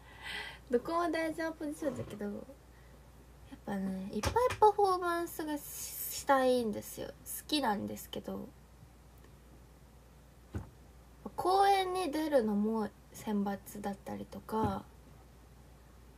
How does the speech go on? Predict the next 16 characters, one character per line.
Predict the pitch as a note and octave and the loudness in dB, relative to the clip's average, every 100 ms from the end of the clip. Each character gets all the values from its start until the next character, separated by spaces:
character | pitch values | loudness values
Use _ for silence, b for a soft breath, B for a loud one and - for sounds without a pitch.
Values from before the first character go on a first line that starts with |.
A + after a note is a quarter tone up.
| - - - - - - - - - - - - - - - - - - - - - - - - - - | -20 -20 -20 -20 -20 -20 -20 -20 -20 -20 -20 -20 -20 -20 -20 -20 -20 -20 -20 -20 -20 -20 -20 -20 -20 -4
な | C#4 C4+ | 0 0
ん | |
か | A3+ | 0
ね、 | G3+ F#3+ F#3+ A3+ - - - - - - - - - - - - | 0 0 -2 -8 -14 -20 -20 -20 -20 -20 -20 -20 -20 -20 -8 -2
陸 | A3 G4 | 4 8
上 | A4+ C5+ C5 | 12 12 12
公 | - C5 F4+ | 10 10 10
演 | A#3+ A3 | 6 2
の | |
時 | G#3 G#3+ - | 2 -2 -2
と | G#3 | -4
か | G3+ G3 | -2 -2
も、 | G3+ G#3 G3+ F#3+ G3+ - - - - - - - - - - - - - | 2 2 2 0 -6 -16 -20 -20 -20 -20 -20 -20 -20 -20 -20 -20 -20 -6
な | C#4 E4+ | 0 2
ん | |
か、 | A#3+ - | 4 2